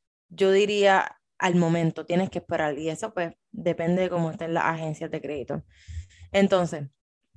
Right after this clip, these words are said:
así como es como puedes empezar a establecer, eh, crédito. Otra cosa, los préstamos estudiantiles, en, como, no sé en qué estado están, si están en delincuencia, si están,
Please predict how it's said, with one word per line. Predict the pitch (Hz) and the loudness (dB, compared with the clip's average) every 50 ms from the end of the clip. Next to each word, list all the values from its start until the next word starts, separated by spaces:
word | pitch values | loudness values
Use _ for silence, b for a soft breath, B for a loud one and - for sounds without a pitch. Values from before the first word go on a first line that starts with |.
| - _ - - | -20 _ -4 -2
así | 175 180 - 190 185 | -2 0 0 0 4
como | 185 208 214 214 - | 6 6 6 6 6
es | 196 202 | 4 2
como | - - 208 190 180 | 2 4 4 4 4
puedes | 180 190 196 | 4 4 4
empezar | 196 190 190 190 190 - 196 196 | 4 2 0 -2 -2 0 0 -2
a | |
establecer, | 190 - 185 165 165 160 160 - - 170 165 | -2 -2 -2 -2 -2 -2 -2 -2 -4 -4 -2
eh, | - 170 160 160 156 151 - _ | -2 -2 0 0 -2 -4 -4 _
crédito. | 175 165 156 147 147 - - - - _ b b b b b b b b b b b b _ _ _ _ _ _ _ _ _ _ _ _ _ | -2 -2 -2 -2 -4 -6 -10 -16 -18 _ b b b b b b b b b b b b _ _ _ _ _ _ _ _ _ _ _ _ _
Otra | _ - - 202 196 185 214 202 | _ 2 4 4 4 4 2 0
cosa, | 175 170 156 - 170 160 | 0 -2 -2 0 0 0
los | 170 180 180 | 0 0 0
préstamos | - 202 196 196 - 233 233 233 240 | 0 -2 -2 0 2 4 4 4 4
estudiantiles, | 233 - 247 240 233 233 220 - 240 233 233 233 - - - | 2 0 0 2 2 2 2 0 -2 -2 -2 -2 -2 -2 0
en, | 196 180 175 165 - _ _ _ _ _ _ _ _ | 2 2 2 2 -2 _ _ _ _ _ _ _ _
como, | - - 185 180 180 175 - | -2 0 2 2 2 0 2
no | - 190 190 190 196 202 214 | 4 4 6 6 6 6 4
sé | - - - 240 240 247 - - _ _ | 2 -2 -2 -2 -2 -2 -4 -6 _ _
en | - 185 175 175 | -2 0 0 0
qué | - - 190 | 0 -2 -4
estado | 180 - - 196 190 190 190 | -4 -2 2 2 4 4 4
están, | 190 180 - - 165 156 147 | 2 0 -4 -6 -6 -4 -4
si | 147 - 156 | -6 -6 -8
están | - - 160 156 151 | -6 -4 -2 0 0
en | 156 151 | 0 -2
delincuencia, | 156 151 147 139 - 185 185 202 190 190 - 190 170 170 170 170 156 - _ _ _ _ _ _ _ _ | -2 -2 -4 -4 -2 2 2 2 2 0 -2 -2 -2 -2 -2 -4 -8 -12 _ _ _ _ _ _ _ _
si | _ - 180 | _ -8 -8
están, | 165 151 - - 160 156 156 151 151 147 151 - | -8 -6 -6 -4 -2 0 2 2 2 2 0 -4